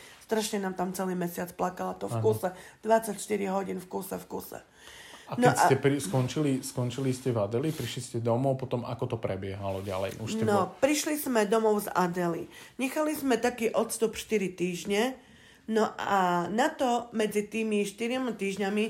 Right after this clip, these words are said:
Speaker 1: prišla tá kamarátka, Ružena
Speaker 2: Mhm.
Speaker 1: Miková, čože tiež dodnes nám pomáha, som jej smrť-, e, v-, smrteľne jej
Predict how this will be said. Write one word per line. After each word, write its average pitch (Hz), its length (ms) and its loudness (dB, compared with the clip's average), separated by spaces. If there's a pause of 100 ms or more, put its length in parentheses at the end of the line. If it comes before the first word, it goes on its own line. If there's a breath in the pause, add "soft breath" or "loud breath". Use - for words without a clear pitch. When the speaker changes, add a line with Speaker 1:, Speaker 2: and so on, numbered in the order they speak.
(220 loud breath)
Speaker 1:
prišla 208 380 -4
tá 190 180 -2 (480)
kamarátka, 185 840 0
Ružena 175 400 0
Speaker 2:
Mhm. - 80 2
Speaker 1:
Miková, 185 460 2 (600 loud breath)
čože 196 460 0
tiež 214 300 4
dodnes 208 420 4
nám 208 300 2
pomáha, 214 500 4
som 240 180 -4
jej 220 280 -2 (240 loud breath)
smrť-, 214 340 -4
e, 208 140 0 (260)
v-, 185 320 -6
smrteľne 214 560 -2
jej 208 160 0